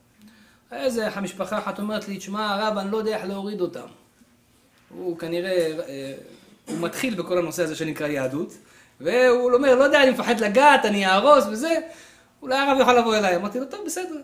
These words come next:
אני אבוא אצלך, יש לך הרבה מזוזות, אני אבוא אצלך, אין בעיה, אתה גר קרוב." באתי אצלו, הורדתי לו את המזוזות,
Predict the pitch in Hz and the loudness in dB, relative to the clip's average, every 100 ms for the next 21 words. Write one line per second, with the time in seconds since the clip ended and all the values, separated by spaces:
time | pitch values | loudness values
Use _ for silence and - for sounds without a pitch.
0 | 233 269 330 247 - 226 - 196 208 202 | -10 -8 -8 -10 -10 -10 -8 -6 -6 -8
1 | 180 285 262 247 220 196 156 156 156 131 | -8 -10 -10 -10 -10 -10 -10 -10 -10 -10
2 | 139 175 175 151 131 - - _ _ _ | -6 -6 -4 -6 -6 -10 -20 _ _ _
3 | _ 208 214 127 123 208 214 - _ _ | _ -12 -10 -10 -10 -8 -8 -12 _ _
4 | _ _ _ _ _ _ _ - 170 190 | _ _ _ _ _ _ _ -12 -10 -6
5 | 170 165 160 135 123 135 196 | -4 -2 -4 -8 -10 -8 -6